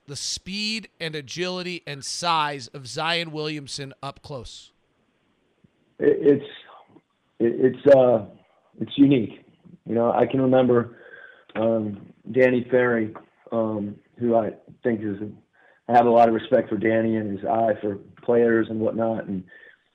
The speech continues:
Speaker 2: he saw him in, in, in Durham when he went to a Duke game, and he compared him to a ballerina, which is kind of interesting, <laughs> right? Here's, here's a guy of that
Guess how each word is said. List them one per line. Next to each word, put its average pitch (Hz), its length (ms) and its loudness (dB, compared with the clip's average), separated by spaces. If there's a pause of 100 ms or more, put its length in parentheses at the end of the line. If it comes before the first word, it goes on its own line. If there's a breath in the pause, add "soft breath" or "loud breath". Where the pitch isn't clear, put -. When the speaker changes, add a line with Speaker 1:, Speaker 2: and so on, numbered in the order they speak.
(260)
Speaker 2:
he 139 140 -2 (100)
saw 127 220 6
him 117 100 0
in, 107 280 -6
in, 107 440 -8 (200)
in 113 180 -4
Durham 123 340 2
when 107 120 -2
he 110 40 -2
went 110 220 -2
to 110 120 -2
a 98 40 -2
Duke 120 240 0
game, 107 300 -2
and 101 280 -6
he 117 80 -4
compared 123 400 4
him 120 180 0
to 113 100 0
a 104 40 0
ballerina, 113 720 -2 (560 soft breath)
which 113 160 -2
is 135 80 0 (100)
kind 151 160 4
of 117 80 2
interesting, 107 460 -2 (140)
<laughs> - 100 -16
right? 196 320 8
Here's, 185 240 6 (600 loud breath)
here's 156 200 8
a 147 60 8
guy 139 260 10
of 113 120 2
that 120 240 4